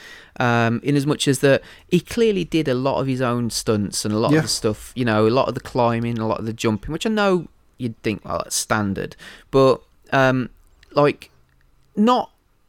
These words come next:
Speaker 1: necessarily easy stuff to do, 'cause there's one point where he's in control of a, an, a army truck, like a, a Humvee type thing,
Speaker 2: Mm-hmm.
Speaker 1: and it, it, it's clearly him, you know,
Speaker 2: Yeah.
Speaker 1: screeching around the corner. Uh, you know, there's bits where he's climbing through,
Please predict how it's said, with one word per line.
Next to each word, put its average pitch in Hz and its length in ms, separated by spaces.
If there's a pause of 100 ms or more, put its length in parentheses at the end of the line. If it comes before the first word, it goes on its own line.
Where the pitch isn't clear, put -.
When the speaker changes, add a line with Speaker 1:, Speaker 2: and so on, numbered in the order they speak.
Speaker 1:
necessarily 185 680
easy 160 360
stuff 151 300
to 147 100
do, 123 260
'cause 117 160
there's 139 140
one 185 160
point - 240
where 131 180
he's 131 120
in 131 100
control 127 400
of 117 100
a, 110 300
an, 110 160 (240)
a 117 80 (260)
army 113 320
truck, - 520
like 104 200
a, 95 140 (140)
a 101 80
Humvee 98 440
type - 240
thing, 80 360 (120)
Speaker 2:
Mm-hmm. 131 220 (120)
Speaker 1:
and 185 140
it, - 100
it, - 160 (140)
it's - 140
clearly 254 340
him, 113 560
you 135 100
know, 123 100
Speaker 2:
Yeah. 165 40
Speaker 1:
screeching 147 520
around 135 180
the 113 60
corner. 95 520 (460)
Uh, 123 360
you 147 120
know, 123 100
there's 127 180
bits 165 300
where 156 160
he's 151 140
climbing 139 580
through, 123 640